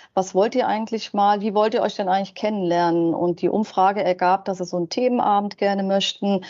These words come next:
der soll immer Montag sein, um die in die Uhrzeit. Das war dann so das Erste. Und dann habe ich mir tolle Räumlichkeiten gesucht und auch Referenten. Also das war so das Erste. Und da haben mich natürlich ganz, ganz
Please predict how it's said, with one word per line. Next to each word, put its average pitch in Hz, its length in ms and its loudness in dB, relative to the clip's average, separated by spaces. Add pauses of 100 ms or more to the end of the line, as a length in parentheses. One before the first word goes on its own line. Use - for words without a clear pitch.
(140)
der 185 80 4
soll 185 160 4
immer 175 180 2
Montag 214 460 0
sein, 190 380 0
um 180 100 -2
die 180 140 -2
in 180 80 0
die 165 120 -6
Uhrzeit. 190 800 -2
Das 180 160 -2
war 175 100 0
dann 170 140 0
so 160 120 -6
das 165 180 -8
Erste. 196 640 0 (260)
Und 175 160 -2
dann 175 160 2
habe 170 120 -2
ich - 140 -8
mir 170 140 0
tolle 180 260 2
Räumlichkeiten 196 800 0
gesucht 185 580 -6
und 165 420 -4
auch 160 340 -2
Referenten. 185 720 -2
Also 165 180 0
das - 180 -6
war 185 140 2
so 175 100 -4
das 170 240 -14
Erste. 180 400 0
Und 196 160 -4
da 196 360 2 (140)
haben 196 200 -4
mich 208 160 -10
natürlich 208 340 -6
ganz, 202 300 -4
ganz 208 260 -4